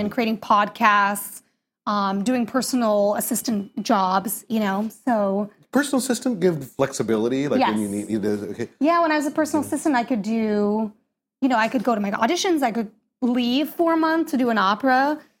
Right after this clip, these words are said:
Speaker 2: um, I could take lessons, I could take coachings. I mean, it really gave me the flexibility to say, "Okay, I'll be here from ten to twelve,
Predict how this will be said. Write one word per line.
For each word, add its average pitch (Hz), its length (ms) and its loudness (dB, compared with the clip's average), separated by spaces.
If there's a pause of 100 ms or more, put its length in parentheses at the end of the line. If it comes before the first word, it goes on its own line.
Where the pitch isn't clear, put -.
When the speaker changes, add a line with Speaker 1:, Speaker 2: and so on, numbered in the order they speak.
(180)
Speaker 2:
um, 208 680 0 (560)
I 214 60 0
could 233 160 -2
take 202 320 -4 (220)
lessons, 339 340 2
I 254 60 0
could 226 140 -4
take - 180 -4
coachings. 302 760 0
I 254 100 0
mean, 254 160 0
it 247 100 0
really 285 240 2
gave 262 180 0
me 247 80 0
the 220 60 -2
flexibility 226 600 0
to 202 100 0
say, 208 280 0
"Okay, 349 300 2
I'll 277 100 2
be 254 140 0
here 254 160 0
from 233 200 -2
ten 226 200 -4
to 220 80 -14
twelve, 302 600 2